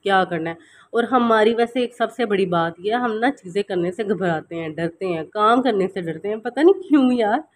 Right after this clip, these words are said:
हम लोग काम करने से डरते हैं, चीज़ें करने से डरते हैं। अब देखें मतलब एक चीज़ नहीं हो रही आपकी लाइफ में तो आप डीमोटिवेट क्यों हो रहे हो? मतलब किस, क्या वजह है? मतलब आप, अ, करना नहीं चाहते,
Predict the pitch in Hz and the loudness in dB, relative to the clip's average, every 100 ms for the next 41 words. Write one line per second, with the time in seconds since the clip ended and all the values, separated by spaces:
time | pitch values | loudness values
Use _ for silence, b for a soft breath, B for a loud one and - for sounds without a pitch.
0 | b b b b 247 240 247 240 - 196 | b b b b -2 2 0 0 0 2
1 | 180 202 202 190 190 190 180 170 185 180 | 4 2 2 2 2 0 -2 -2 -2 -4
2 | 185 208 190 214 202 180 180 185 175 170 | -4 -6 -2 -2 0 0 0 -2 -4 -6
3 | 190 190 B B B - 220 220 233 240 | -10 -10 B B B -2 2 2 2 2
4 | 254 233 226 220 220 - 226 185 202 220 | 0 0 0 0 0 -2 -8 -4 -2 2
5 | 226 170 156 165 156 170 156 139 - 147 | 2 0 0 -4 -6 -8 -8 -8 -10 -16
6 | - b b b - 254 - 220 226 - | -16 b b b -6 -2 2 4 2 0
7 | _ 214 190 240 254 247 240 214 233 233 | _ -6 -4 0 2 4 2 -2 -4 -6
8 | - 233 233 185 160 151 156 180 247 226 | -6 -4 0 0 0 -4 -4 -6 -6 -8
9 | _ _ _ - 277 - 254 262 233 185 | _ _ _ -4 -4 -2 2 4 4 2
10 | 160 147 165 170 214 208 214 _ b b | 0 -4 -6 -8 0 0 0 _ b b
11 | b _ _ - - 180 226 214 254 277 | b _ _ -6 -4 0 0 2 2 2
12 | 233 196 - 175 | 0 -4 -4 -8